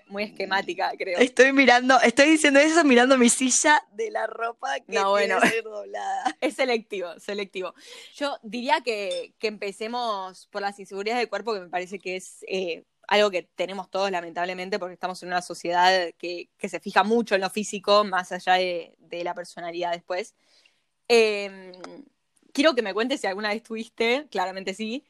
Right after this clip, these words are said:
Speaker 1: yo te conozco, eh, algún problema con tu cuerpo, alguna inseguridad que digas, "Me frena a hacer
Speaker 2: Obvio.
Speaker 1: cosas".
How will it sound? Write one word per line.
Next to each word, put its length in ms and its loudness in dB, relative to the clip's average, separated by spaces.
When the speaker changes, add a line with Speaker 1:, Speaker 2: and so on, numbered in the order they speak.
Speaker 1:
yo 160 -10
te 80 -12
conozco, 460 -2
eh, 140 2
algún 280 2
problema 380 -4
con 100 -8
tu 120 -20
cuerpo, 500 -12
alguna 240 -2
inseguridad 720 2
que 140 -4
digas, 360 -2
"Me 160 -12
frena 360 0
a 20 4
hacer 240 8
Speaker 2:
Obvio. 80 6
Speaker 1:
cosas". 320 -8